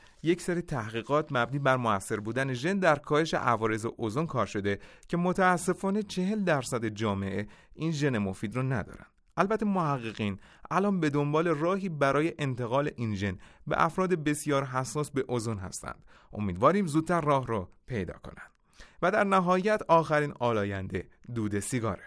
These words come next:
آلودگی هوای داخلی شامل قرار گرفتن در معرض همان گازهای مضر مثل مونوکسید کربن که حاصل ناکامل سوختن گاز شهریه و عامل گاز گرفتگی یا مرگ خاموش می‌شه. اگر بخوام به صورت مختصر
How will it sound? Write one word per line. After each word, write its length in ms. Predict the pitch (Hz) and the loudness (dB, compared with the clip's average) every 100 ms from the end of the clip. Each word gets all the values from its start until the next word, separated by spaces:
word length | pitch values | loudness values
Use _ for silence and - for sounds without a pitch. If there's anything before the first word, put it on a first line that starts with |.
| - _ _ - - | -20 _ _ -20 -4
آلودگی 520 | - 165 175 175 165 214 | 2 2 4 2 2 0
هوای 440 | 185 156 131 120 | 0 0 0 2
داخلی 540 | 110 104 95 101 92 | 2 2 0 -2 -4
شامل 460 | 85 117 131 143 151 | -2 0 0 2 2
قرار 400 | 143 123 131 123 | 2 -2 0 -2
گرفتن 540 | 123 127 127 147 160 | -2 -2 -2 0 2
در 160 | 147 135 | 4 4
معرض 400 | 123 120 120 127 | 4 2 2 0
همان 440 | 139 165 175 165 | 0 0 0 0
گازهای 340 | 139 135 131 127 | 2 2 2 0
مضر 400 | 123 117 113 107 | -2 0 0 0
مثل 300 | 104 - 113 | -2 -4 -4
مونوکسید 580 | 104 104 98 110 104 98 | -2 -4 -6 -4 -4 0
کربن 480 | 98 98 120 170 - - - - | 2 2 0 -4 -8 -16 -20 -2
که 100 | 143 | 2
حاصل 420 | 160 165 180 175 | 2 2 2 2
ناکامل 580 | 160 147 147 139 135 127 | 4 2 2 0 0 -2
سوختن 420 | - 135 - 170 | -4 -4 -2 0
گاز 380 | 175 139 131 120 | 2 2 2 2
شهریه 580 | - 113 98 101 92 - - - | 0 -2 -2 -2 -2 -6 -20 0
و 60 | 143 | 2
عامل 500 | - 151 160 180 190 | 4 4 4 2 2
گاز 320 | 143 139 117 | 4 4 4
گرفتگی 520 | 120 110 104 107 101 | 2 2 0 -2 -2
یا 220 | 113 120 | 0 0
مرگ 380 | 120 117 110 113 | 2 0 -2 -4
خاموش 440 | 107 113 110 95 - | -4 -4 -4 -6 -8
می‌شه. 260 | - - - _ _ _ | -10 -12 -18 _ _ _
اگر 320 | - 180 202 185 | 0 4 4 4
بخوام 400 | 170 170 180 156 | 2 2 2 2
به 80 | |
صورت 300 | 127 135 147 | 0 0 0
مختصر 640 | 156 131 - 110 110 139 | 0 -2 -2 -2 0 0